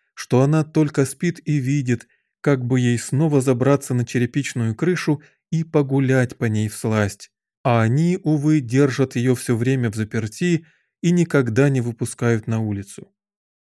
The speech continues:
Если ваша матушка как следует учила вас уму-разуму,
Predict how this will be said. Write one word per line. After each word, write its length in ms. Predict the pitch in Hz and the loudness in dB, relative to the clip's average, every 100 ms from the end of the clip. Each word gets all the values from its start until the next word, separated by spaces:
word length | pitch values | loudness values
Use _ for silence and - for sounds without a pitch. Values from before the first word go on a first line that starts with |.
| _ _ _ _ - | _ _ _ _ -6
Если 320 | 107 107 - | -4 -2 0
ваша 300 | 110 117 - | 0 0 0
матушка 480 | 120 131 131 - 120 | 0 0 -2 -6 -6
как 200 | - 110 | -6 -8
следует 480 | - 127 117 113 107 | -4 -2 0 -2 -2
учила 480 | 131 123 - 190 170 | -4 -4 -2 2 2
вас 240 | 113 110 - | 2 0 -2
уму-разуму, 720 | 131 120 117 113 101 95 90 | -2 0 2 0 -2 -8 -12